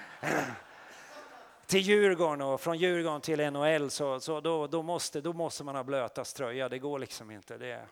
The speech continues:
Men vilka röster lyssnar du på? En del av de röster som jag lyssnade på sa: "Ulf, häng med oss.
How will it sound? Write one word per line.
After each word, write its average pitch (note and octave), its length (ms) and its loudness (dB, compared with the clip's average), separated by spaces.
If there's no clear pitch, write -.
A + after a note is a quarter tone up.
Men F#3+ 80 4
vilka A#3 260 8
röster A#3 360 6
lyssnar A#3 320 2
du A#3 80 2
på? E3+ 220 0
En F#3+ 120 2
del C4 260 6
av B3 80 6
de G#3+ 220 4
röster G3 320 2
som F3+ 180 -6
jag F#3 140 2
lyssnade C#3+ 400 -6
på C#3+ 180 -8
sa: D3 340 -4
"Ulf, C#3+ 540 -6
häng F3 220 -8
med E3 200 -4
oss. - 340 -10